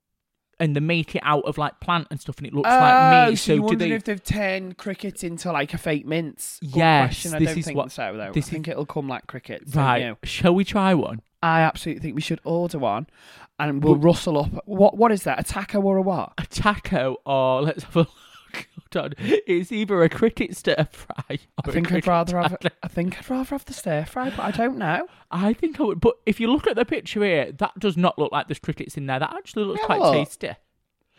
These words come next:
Speaker 1: This is not sponsored, by the way, guys. I literally did just see this on Facebook, and we might just order one and try it.
Speaker 2: I, actually, I think,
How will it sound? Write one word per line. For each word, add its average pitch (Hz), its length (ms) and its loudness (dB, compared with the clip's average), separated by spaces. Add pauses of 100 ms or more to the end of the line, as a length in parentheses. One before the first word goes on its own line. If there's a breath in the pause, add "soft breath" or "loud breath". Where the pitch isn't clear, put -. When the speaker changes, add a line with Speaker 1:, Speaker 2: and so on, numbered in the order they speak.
(380 loud breath)
Speaker 1:
This 226 180 2
is 233 80 0
not 220 220 2
sponsored, 185 360 2
by 156 140 6
the 143 80 4
way, 139 100 6
guys. 135 200 4
I 135 100 6
literally 143 360 2
did 131 160 -4
just - 180 -8
see 143 120 0
this 131 140 -2
on 131 120 -2
Facebook, 127 500 2
and 120 380 -4
we 131 100 0
might 127 220 -2
just 123 160 -4
order 117 200 2
one 110 120 -8
and 110 100 -8
try 110 200 -6
it. 110 120 -2 (240)
Speaker 2:
I, 185 120 4 (640)
actually, 208 360 4
I 190 100 6
think, 196 200 0